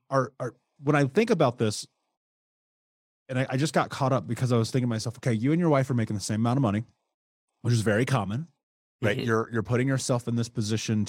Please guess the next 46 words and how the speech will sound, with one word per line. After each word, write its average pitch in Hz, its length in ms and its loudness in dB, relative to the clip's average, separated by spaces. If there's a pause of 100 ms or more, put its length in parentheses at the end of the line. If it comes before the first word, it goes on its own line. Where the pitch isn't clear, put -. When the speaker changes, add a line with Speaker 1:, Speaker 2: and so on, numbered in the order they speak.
Speaker 1:
to 104 200 2
go 101 200 0
and 113 100 2
build 113 200 2
something 113 400 -4
on 110 160 0
your 135 160 0
own. 120 240 -2 (500)
You 113 380 4
have 107 420 -2
a 113 80 -6
child 113 360 0
on 107 120 -2
the 123 80 -4
way, 113 220 0 (240)
you 107 100 -16
have 104 120 -4
a 117 40 -2
mortgage, 107 460 -4
so - 160 -4
you're 101 180 -2
probably 110 640 0 (100)
<laughs> 117 120 -12
needing 113 300 2
to 117 60 2
make 110 220 2
at 113 120 -4
least, 117 280 -4
you 123 80 0
know, 107 80 -2
seven 101 380 -6
thousand 110 400 -2
dollars 110 340 -4
a 156 60 -2
month, 117 320 -2
right? 107 180 -2
Whatever 101 260 -6
Speaker 2:
Yep, 113 160 2
Speaker 1:
that 113 40 -8
number 110 280 0
Speaker 2:
yep. 214 100 0
Speaker 1:
is. 110 400 0 (1000)
How 147 380 0
in 180 80 0
the 170 80 0
world 123 540 0